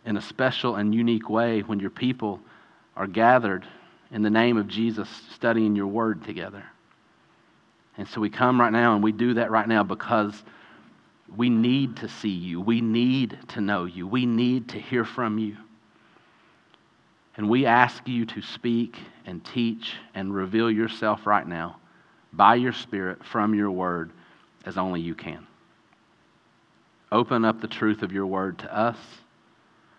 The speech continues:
Open us up to the truth of your word. And do a spiritual work in us so that we see you and we know you and we love you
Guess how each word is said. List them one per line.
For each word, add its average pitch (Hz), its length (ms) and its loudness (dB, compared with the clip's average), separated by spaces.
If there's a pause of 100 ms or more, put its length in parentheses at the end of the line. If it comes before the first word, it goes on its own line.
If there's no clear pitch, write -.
(540)
Open 107 320 -2
us 104 320 0
up 104 200 -4
to 110 100 -10
the 92 80 -10
truth 98 420 -6
of 90 160 -10
your 90 120 -6
word. 87 440 -4 (1600)
And 95 100 -8
do 117 200 4
a 107 60 4
spiritual 104 580 0
work 95 360 -2 (580)
in 101 180 -2
us 92 320 0 (100)
so 98 80 -8
that 87 120 -6
we 95 140 -4
see 104 300 -2
you 98 280 -4
and 80 120 -10
we 85 100 -6
know 90 260 -2
you 87 260 -6
and 82 140 -12
we 82 100 -8
love 82 380 -4
you 85 180 -10